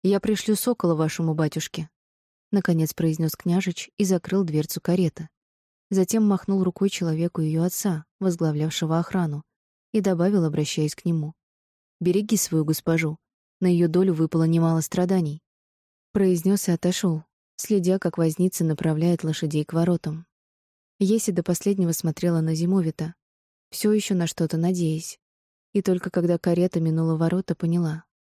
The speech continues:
свадьбы не будет. Обещанный сокол принесёт отказ. Она отвернулась, понимая, что больше нет смысла рвать себе сердце. Мысленно она уже простилась с женихом.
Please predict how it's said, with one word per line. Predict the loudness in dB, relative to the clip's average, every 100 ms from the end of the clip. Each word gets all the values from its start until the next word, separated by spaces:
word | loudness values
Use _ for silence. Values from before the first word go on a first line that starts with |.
| _
свадьбы | -10 -2 0 0 0
не | 0 2
будет. | 0 -2 -6 _ _ _ _ _ _ _
Обещанный | -2 2 0 2 0
сокол | 2 0 -2 -2
принесёт | 0 0 0 -2 -2
отказ. | -2 0 -2 -2 -10 _ _ _ _ _ _ _ _ _
Она | 0 2 2
отвернулась, | 0 0 0 0 0 0
понимая, | 0 0 2 2 0
что | -2 -2
больше | -2 0 0
нет | 0 0
смысла | -2 -2 -2 -2 -4
рвать | -2 -2
себе | -4 -6 -4
сердце. | 0 -2 -2 -12 -16 _ _ _ _ _ _
Мысленно | 2 2 2 -2 0 0
она | 0
уже | -2 -2
простилась | -2 -2 -2 -2 0
с | -4
женихом. | -6 -6 -6 -10 -10